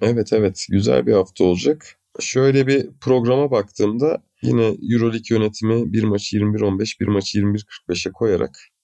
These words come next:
yapması gerekeni yapmış. Alıştık artık. Yapacak bir şey yok.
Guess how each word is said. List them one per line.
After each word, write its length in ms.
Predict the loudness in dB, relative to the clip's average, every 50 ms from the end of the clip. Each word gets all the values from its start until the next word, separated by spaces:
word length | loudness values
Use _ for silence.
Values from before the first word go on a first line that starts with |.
| _ _ _ _ _ _ _
yapması 440 | -4 -4 -2 -2 -4 -6 -6 -4 -4
gerekeni 460 | -2 -2 -2 -2 -2 -4 -2 0 -2
yapmış. 520 | -2 -2 -4 _ -8 -8 -8 -8 -10 -12 -16 _ _ _ _ _ _
Alıştık 460 | -4 -2 -2 -2 -4 -8 -10 -8 -4 -4
artık. 400 | -4 -4 -4 -8 -12 -14 -14 -16 -20 _ _ _ _
Yapacak 500 | -4 -4 -2 -2 -2 -2 -2 -2 -4 -6
bir 40 | -10
şey 160 | -6 -2 -2 -2
yok. 220 | -2 -4 -6 -14